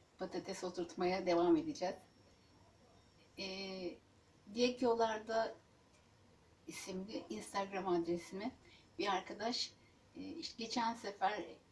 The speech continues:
yaptığım milföy tarifiyle ilgili, işte daha kolay yemek bulamadın mı? <laughs> Bunu herkes yapar. Bunu çocuklar da yapar gibi bir şeyler yazmış. Zaten burası bir yemek kanalı değil.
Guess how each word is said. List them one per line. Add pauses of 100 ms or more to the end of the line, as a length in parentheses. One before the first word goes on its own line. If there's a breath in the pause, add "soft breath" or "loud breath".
(200)
yaptığım
milföy (720)
tarifiyle
ilgili, (360 loud breath)
işte
daha
kolay (340)
yemek
bulamadın
mı? (200)
<laughs>
Bunu
herkes
yapar.
Bunu
çocuklar
da
yapar (680 loud breath)
gibi
bir
şeyler
yazmış. (1160 loud breath)
Zaten
burası
bir
yemek
kanalı
değil.